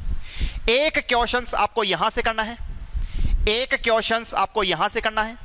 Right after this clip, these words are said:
और एक क्वेश्चंस आपको यहां से करना है। ठीक है, इस प्रकार से आपको टोटल कितने क्वेश्चंस करने हैं? फाइव क्वेश्चंस अटेम्प्ट करने हैं।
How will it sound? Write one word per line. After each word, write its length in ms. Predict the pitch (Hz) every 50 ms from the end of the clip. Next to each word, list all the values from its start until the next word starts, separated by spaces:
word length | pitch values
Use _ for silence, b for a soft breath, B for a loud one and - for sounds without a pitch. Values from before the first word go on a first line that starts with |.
| - - B B B B
और 180 | - 202 214 - - 214
एक 280 | 226 247 262 - 233 -
क्वेश्चंस 360 | 208 196 180 - 196 190 -
आपको 280 | 175 151 - - 208 233 - - -
यहां 280 | 185 185 185 143 156 143
से 100 | - 151
करना 220 | - 123 113 110
है। 200 | 104 - - - - - - - - - - - - - - - - - - - - - - - - - - -
ठीक 200 | - 214 220 -
है, 120 | 226 226 - - B B B B B B
इस 180 | 311 285 -
प्रकार 380 | - - 285 277 - 277 277 262
से 100 | - 302
आपको 340 | 233 226 240 240 - - 285 - -
टोटल 320 | 254 247 247 - 285 285
कितने 340 | 277 - 254 - - 269 294
क्वेश्चंस 360 | 285 - 269 - - 269 254
करने 260 | - 262 247 240 240 233
हैं? 400 | 233 247 254 - - - - - -
फाइव 440 | - - 202 214 247 269 262 - - -
क्वेश्चंस 600 | 208 202 190 165 - 185 196 240 254 - - - - - - - - -
अटेम्प्ट 340 | 180 190 - 190 190 190 -
करने 240 | - 156 127 117 110
हैं। 420 | 101 98 - - - - - -